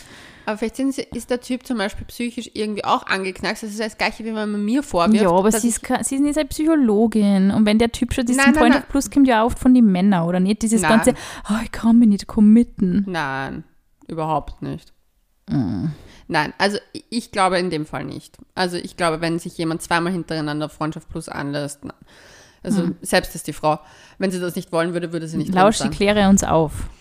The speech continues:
Speaker 1: Nee, aber ich wäre da eher so, dass ich sa-, wa-, fragen würde auch, was vielleicht das Problem ist, weil schau, das wäre das Gleiche, wie wenn, wenn man mir vorhält, „Ja, du machst ein Date mit mir aus, dann sagst du's ab. Du bist voll scheiße deswegen.“
Speaker 2: Nee, das ist nicht das Gleiche.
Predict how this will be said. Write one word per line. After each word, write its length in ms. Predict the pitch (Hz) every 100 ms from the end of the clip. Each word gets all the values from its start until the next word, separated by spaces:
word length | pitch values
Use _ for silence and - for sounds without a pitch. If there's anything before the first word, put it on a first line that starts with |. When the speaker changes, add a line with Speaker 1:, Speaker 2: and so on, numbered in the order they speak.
| - _
Speaker 1:
Nee, 200 | - 220
aber 80 | 226
ich 160 | 247 -
wäre 140 | 240
da 80 | 254
eher 320 | - 214 220
so, 140 | - 220
dass 160 | 214
ich 120 | 214
sa-, 160 | - 196 -
wa-, 260 | 190 160
fragen 300 | - 202 214
würde 160 | 214 190
auch, 120 | 190
was 200 | 185 -
vielleicht 240 | 185 190
das 140 | 185 -
Problem 300 | - 175 302
ist, 120 | -
weil 140 | 156 - - -
schau, 220 | - - - - -
das 160 | 247
wäre 100 | 277
das 80 | 302
Gleiche, 300 | 240 240 -
wie 120 | 285
wenn, 240 | 254 240 220
wenn 140 | 208
man 160 | 208 208
mir 260 | 220 262 269
vorhält, 560 | - 214 202 214 208 208
„Ja, 300 | 185 180 -
du 80 | -
machst 240 | 208 208 214
ein 140 | 208
Date 180 | 190 196
mit 160 | 202
mir 120 | 190 -
aus, 160 | 196 -
dann 140 | 196
sagst 220 | 180 - 180
du's 80 |
ab. 280 | - - - - _ _
Du 80 | -
bist 140 | 185 -
voll 160 | 180
scheiße 420 | - 156 139 -
deswegen.“ 480 | 139 - - - 185 _ -
Speaker 2:
Nee, 360 | 220 226 202 185
das 200 | 185 196
ist 120 | 180
nicht 220 | 180 175
das 160 | 170 -
Gleiche. 640 | - - 160 - 156